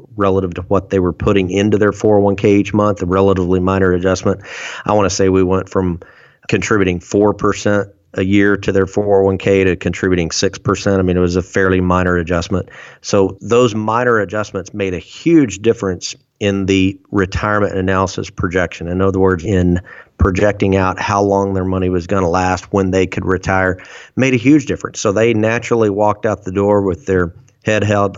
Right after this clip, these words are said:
high and their shoulders a little bit higher than they were when they walked in. And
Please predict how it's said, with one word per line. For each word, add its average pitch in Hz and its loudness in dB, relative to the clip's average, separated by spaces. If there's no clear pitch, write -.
high 101 -2
and 87 -4
their 80 -8
shoulders 98 -2
a 98 0
little 98 0
bit 95 -2
higher 98 2
than 95 -2
they 92 0
were 95 0
when 92 -4
they 92 -2
walked 95 -2
in. 101 -2
And 95 2